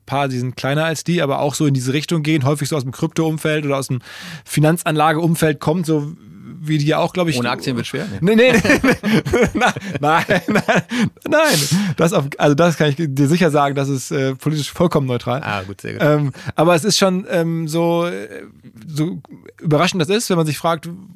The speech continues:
Speaker 1: ne, irgendwann gab's die Virologen-Podcast und dann gab's ganz früher die Crime-Podcasts,
Speaker 2: Mhm.
Speaker 1: jetzt, dann gab's ja auch wie vor ein paar Monaten den Fußball-Podcast, kam dann en masse, äh,
Speaker 2: Mhm.
Speaker 1: mit Tommy alle, allen voran, also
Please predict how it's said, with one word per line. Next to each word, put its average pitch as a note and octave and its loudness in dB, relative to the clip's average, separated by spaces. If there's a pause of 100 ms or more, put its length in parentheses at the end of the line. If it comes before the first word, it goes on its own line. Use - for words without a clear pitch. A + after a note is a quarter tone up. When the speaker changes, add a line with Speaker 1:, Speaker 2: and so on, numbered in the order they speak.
Speaker 1:
ne, D#3+ -4
irgendwann D#3+ -4
gab's D3 0
die C3+ 0
Virologen-Podcast D#3+ 2
und D3 -2
dann D3+ -8
gab's D#3+ -6
ganz D#3+ -2
früher D#3+ 0
die D3 0
Crime-Podcasts, D3+ 0
Speaker 2:
Mhm. G#2+ 0
Speaker 1:
jetzt, - -8
dann C3 -2
gab's D3+ -2
ja F3 -4
auch D3+ 0
wie D3+ 0
vor D3+ -6
ein C#3+ -4
paar D3 2
Monaten D3+ 2
den C#3 0
Fußball-Podcast, F#3 0 (280)
kam F3 2
dann F3 4
en F3 0
masse, G3 -2
äh, F3 2
Speaker 2:
Mhm. E3+ -2
Speaker 1:
mit F3+ -6
Tommy F3 2
alle, D#3+ 0 (160)
allen D#3+ -4
voran, F3 -2
also F#3 -2